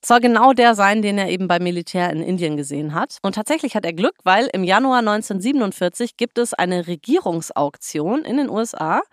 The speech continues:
und da wird dieses Bauto angeboten. Neunhundertein Dollar kostet er. Das klingt heute nach wenig Geld. Ungefähr dreiunddreißigtausend Dollar wären das heute. Also ich weiß gar nicht genau, was Autopreise sind, aber ich schätze mal so einen, keine Ahnung,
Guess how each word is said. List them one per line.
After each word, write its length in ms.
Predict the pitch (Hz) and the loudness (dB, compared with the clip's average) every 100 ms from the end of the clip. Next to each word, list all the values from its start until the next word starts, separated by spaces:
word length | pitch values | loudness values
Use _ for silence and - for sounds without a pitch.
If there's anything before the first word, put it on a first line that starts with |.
| - - - | -16 -20 -12
und 160 | - 220 | -8 0
da 220 | 190 233 | 4 4
wird 120 | 247 | 2
dieses 360 | 240 214 214 - | -2 -4 -4 -8
Bauto 540 | 170 180 220 240 240 320 | 0 2 4 2 2 2
angeboten. 760 | - 247 233 165 156 - 233 - | 2 2 0 0 -2 -2 -4 -2
Neunhundertein 1400 | 180 214 269 330 320 220 240 247 233 226 - 180 190 208 - | 0 4 6 4 0 0 2 4 4 2 2 0 0 -2 -6
Dollar 560 | 170 170 165 156 240 285 | 0 2 2 0 -2 -4
kostet 360 | - 170 160 - | -4 -4 -6 -6
er. 320 | 139 165 302 - | -4 -4 -4 -6
Das 140 | 185 | -6
klingt 280 | - 233 226 | -2 -2 2
heute 420 | 214 214 208 202 | 2 2 2 2
nach 240 | 190 190 175 | 0 -2 -2
wenig 400 | 185 214 202 - | -2 0 -2 -2
Geld. 440 | 180 208 247 - | 0 2 2 -2
Ungefähr 340 | - 190 185 175 | -6 -4 -2 -2
dreiunddreißigtausend 840 | 170 180 180 175 180 - 165 165 | 0 0 0 -2 -4 -8 -6 -4
Dollar 220 | 165 160 | -2 -2
wären 120 | 160 | -4
das 200 | 156 - | -6 -2
heute. 460 | 185 214 233 220 226 | -2 0 0 -2 -2
Also 140 | - 190 | -2 -2
ich 100 | 190 | 0
weiß 140 | 208 | 0
gar 80 | 202 | 0
nicht 120 | 185 | -2
genau, 160 | 185 170 | -2 -4
was 100 | 175 | -2
Autopreise 500 | - 202 - 165 165 | -4 -4 -2 -2 -2
sind, 140 | 170 | -4
aber 100 | 156 | -4
ich 60 | 160 | -2
schätze 240 | 185 - | -4 -4
mal 100 | 170 | -6
so 120 | 165 | -4
einen, 200 | 156 156 | -6 -6
keine 240 | - 208 202 | -2 2 4
Ahnung, 320 | 190 208 185 | 4 2 -2